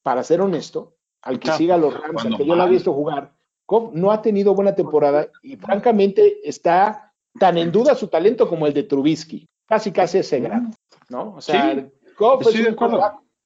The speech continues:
Speaker 1: que tiene la suerte de tener a Sean McVay, que a
Speaker 2: Ujú.
Speaker 1: diferencia de Nagy, él ya demostró que sí se puede adaptar a la situación. Ya demostró que aunque le dijeron, "Este no es el genio que creíamos", ya demostró que sí lo es, tocayo,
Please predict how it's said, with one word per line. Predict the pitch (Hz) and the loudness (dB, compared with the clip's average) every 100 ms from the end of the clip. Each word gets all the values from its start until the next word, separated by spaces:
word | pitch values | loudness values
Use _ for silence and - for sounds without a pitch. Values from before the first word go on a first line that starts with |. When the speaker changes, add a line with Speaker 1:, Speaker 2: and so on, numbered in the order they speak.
| _ | _
Speaker 1:
que | 170 160 160 - | 0 0 -4 -10
tiene | - 214 294 | 0 2 4
la | 208 | 2
suerte | - 214 240 233 | 2 2 2 2
de | 180 | 0
tener | 151 180 | 0 0
a | 190 | 0
Sean | - 196 180 | -2 -6 -6
McVay, | 139 113 131 226 - _ _ _ | -8 -4 -4 -4 -8 _ _ _
que | - | 0
a | 196 | 0
Speaker 2:
Ujú. | 196 | 0
Speaker 1:
diferencia | 185 262 226 302 254 | 0 2 2 2 -2
de | 175 | -2
Nagy, | 147 143 139 220 - _ _ _ | -2 -4 -4 -6 -8 _ _ _
él | - 156 156 | -2 0 2
ya | 180 226 | 2 2
demostró | 254 214 156 - - 160 269 _ _ _ | 2 0 -4 -8 -6 -6 -6 _ _ _
que | - 131 | -6 -4
sí | - | -4
se | 160 151 | -4 -2
puede | 147 135 | 0 0
adaptar | 127 123 - 143 131 | 0 -4 -4 -2 0
a | |
la | 127 | -2
situación. | - 127 156 - - - _ _ _ | -4 -6 -6 -6 -14 -16 _ _ _
Ya | 143 165 | 0 2
demostró | 247 208 135 - 175 208 - _ _ _ | 2 2 -2 0 0 0 -6 _ _ _
que | - | 0
aunque | 151 151 160 | 0 0 2
le | 160 | 4
dijeron, | 156 147 208 175 | 2 4 2 0
"Este | - 202 202 | -2 -2 0
no | 190 | -2
es | - | -2
el | 170 | -2
genio | - 180 180 | 0 0 0
que | 185 | -2
creíamos", | 208 127 139 170 302 | 0 0 2 0 0
ya | 247 | 2
demostró | 269 247 - 254 | 2 0 -2 -4
que | 254 | -4
sí | - | -4
lo | 240 214 | 0 2
es, | 311 - | 0 -2
tocayo, | 160 - 92 | -6 -4 -10